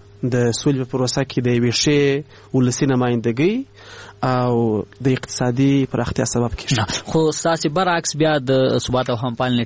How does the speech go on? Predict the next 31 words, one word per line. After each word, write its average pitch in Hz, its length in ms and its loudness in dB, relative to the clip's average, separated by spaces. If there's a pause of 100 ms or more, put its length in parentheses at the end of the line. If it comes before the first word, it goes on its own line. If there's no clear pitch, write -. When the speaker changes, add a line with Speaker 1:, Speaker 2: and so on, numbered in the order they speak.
Speaker 2:
ټاکنیزه 117 440 -2
ډله 156 240 2
وایي 135 160 2
چې - 160 -4
د 117 120 0
رایو 120 180 0
د 110 100 -4
پایلو 110 240 0
اعلان 123 380 2
ثبات 113 340 0
له 113 60 0
منځه 131 340 2
وړي، 123 260 2 (180)
سولې 113 220 0 (300)
له 113 80 2 (140)
پروسه 110 320 0
ټکنۍ 107 460 -4 (100)
کوي 147 320 2
او 127 100 0
بحران 107 480 -2
رامنځته 98 460 -2
راوړي. 101 220 -4 (460)
نو 143 360 4
د 131 180 0
دې 156 400 -2
ټولو 202 400 4
هغه 123 160 0
وروستۍ، 120 640 0 (240)
آه، 110 320 -2
برخه 110 400 -2
چې - 100 -6